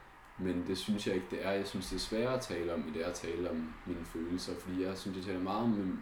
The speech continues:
om mine følelser med mine venner, øh, og, og, og omvendt, de taler meget med, om deres følelser med mig, og sådan, det synes jeg ikke, der er samme barriere for,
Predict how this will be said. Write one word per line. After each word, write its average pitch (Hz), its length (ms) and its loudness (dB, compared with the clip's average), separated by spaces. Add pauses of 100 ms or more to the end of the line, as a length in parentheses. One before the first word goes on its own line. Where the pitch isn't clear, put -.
om 92 60 0
mine 87 260 0
følelser 85 440 -4 (560)
med 92 160 0
mine 85 300 -2
venner, 82 240 -4 (800)
øh, 82 460 2 (120)
og, 85 80 -4
og, 82 540 -4
og 85 100 -8
omvendt, 92 420 0
de 90 80 -8
taler 85 240 -6 (260)
meget 82 220 -6
med, 87 100 -4 (180)
om 82 180 -8
deres 82 240 -8
følelser 85 300 -4
med 85 120 -6
mig, 85 300 -4 (120)
og - 60 -14
sådan, 73 300 -6 (800)
det 98 100 0
synes 98 160 0
jeg 98 100 4 (100)
ikke, 95 180 -2
der 95 60 0
er 87 60 0
samme 87 340 -2
barriere 87 480 -2
for, - 160 -10